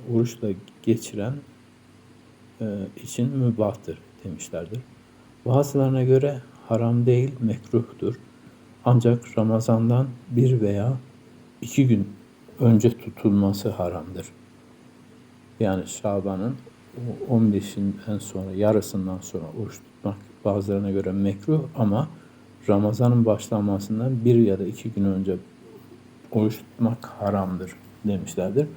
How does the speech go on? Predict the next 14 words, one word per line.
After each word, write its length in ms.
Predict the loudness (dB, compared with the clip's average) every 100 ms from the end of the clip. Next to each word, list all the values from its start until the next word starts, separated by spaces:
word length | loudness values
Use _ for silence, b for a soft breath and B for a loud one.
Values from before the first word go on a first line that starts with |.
| B B B 0
Bazıları 560 | 4 4 4 2 2 2
da 180 | 0
bu 140 | 4 6
oruç 320 | 6 2 -6 -20 -20 _ _
hiçbir 240 | -20 -6 -6
surette 540 | -4 -2 -2 -4 -6
mekruh 440 | -4 -6 -8 -10 -10 -12 -4
değildir 520 | 0 2 0 0 -2 -4 -18 -6
demişler. 480 | 0 0 0 -2 -4 -4 -20 -20 -8
Hatta 480 | -6 -2 0 2 4
bu 140 | 4
oruç 320 | 4 2 -4
menduptur 640 | -2 0 2 0 -4 -6 -2
diyenler 400 | -2 -2 -4